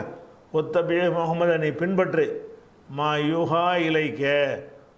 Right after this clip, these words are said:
உனக்கு அறிவிக்கப்படுமே வஹியாக, அதை நீ பின்பற்று." அப்போ உனக்கு என்ன அறிவிக்கப்படுதோ அதைத்தான் பின்பற்றணுமே தவிர,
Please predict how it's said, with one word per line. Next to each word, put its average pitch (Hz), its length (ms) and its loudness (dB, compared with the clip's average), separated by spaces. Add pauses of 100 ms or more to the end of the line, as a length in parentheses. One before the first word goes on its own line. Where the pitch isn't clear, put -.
உனக்கு 156 380 -2
அறிவிக்கப்படுமே 160 800 -2
வஹியாக, 156 500 0 (500)
அதை 147 280 -2
நீ 165 80 -4
பின்பற்று." 131 640 -2 (880)
அப்போ 143 120 -4
உனக்கு 143 400 0
என்ன 170 260 -2 (160)
அறிவிக்கப்படுதோ 151 720 0
அதைத்தான் 165 600 0
பின்பற்றணுமே 147 760 -2
தவிர, 135 440 0